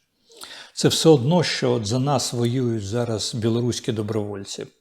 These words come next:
полк імені Костуся Каліновського і інші. І от вони за нас воюють, а в цей час, наприклад, Міністерство юстиції України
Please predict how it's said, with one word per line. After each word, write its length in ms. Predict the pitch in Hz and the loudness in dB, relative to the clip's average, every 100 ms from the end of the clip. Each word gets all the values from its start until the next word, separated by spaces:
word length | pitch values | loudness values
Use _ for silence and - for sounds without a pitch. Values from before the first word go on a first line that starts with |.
| _ _ | _ _
полк 340 | - 135 113 | 0 0 0
імені 320 | 120 110 110 104 | -4 -2 -4 -4
Костуся 760 | - - 139 - 123 110 104 - | -6 -4 -6 -4 -4 -4 -6 -6
Каліновського 840 | 117 104 120 175 - - 127 104 | -4 -2 -2 -2 -4 -4 -4 -4
і 300 | 120 156 - | -4 -4 0
інші. 460 | 117 92 - - - _ | -2 -2 -10 -14 -18 _
І 40 | 131 | -4
от 180 | 123 | -2
вони 200 | 131 139 | 0 0
за 140 | 117 123 | 0 0
нас 340 | 110 98 - | -2 -4 -2
воюють, 560 | 123 139 247 233 120 - | 0 4 6 6 2 -2
а 40 | 120 | -6
в 80 | |
цей 240 | - 156 127 | 0 0 2
час, 400 | - 190 - - | 4 2 2 -2
наприклад, 600 | 131 - 127 - 107 - 135 | -2 2 2 0 -10 -10 -8
Міністерство 640 | 120 110 - 120 - 117 | -6 -6 -4 -6 -4 -6
юстиції 600 | 104 - 123 110 - 113 | -6 -4 -4 -4 -6 -8
України 520 | 104 120 160 247 160 | -4 0 2 2 0